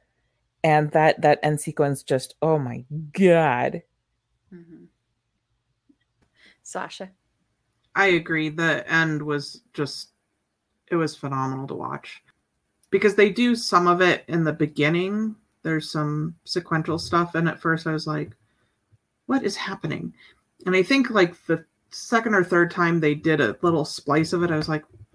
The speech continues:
Speaker 3: "I wonder what an entire movie like this would be." And then they did that whole end thing. I was like, "Now I know."
Speaker 2: <laughs>
Speaker 3: And would I watch it?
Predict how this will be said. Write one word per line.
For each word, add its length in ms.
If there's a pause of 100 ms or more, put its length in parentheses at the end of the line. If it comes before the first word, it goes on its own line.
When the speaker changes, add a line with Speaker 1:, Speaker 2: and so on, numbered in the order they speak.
Speaker 3:
"I 80
wonder 320
what 220
an 120
entire 520
movie 380
like 260
this 240
would 160
be." 280 (760)
And 100
then 100
they 100
did 160
that 140
whole 160
end 160
thing. 120
I 40
was 60
like, 260
"Now 60
I 340
know." 760
Speaker 2:
<laughs> 80 (720)
Speaker 3:
And 160
would 120
I 80
watch 320
it? 160